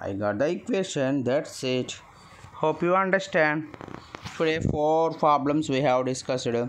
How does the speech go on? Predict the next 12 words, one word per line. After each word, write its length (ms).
All 340
four 320
are 180
very, 260
very 220
important. 680
Okay, 220
let's 720
practice 560
one 200
more 200
time 420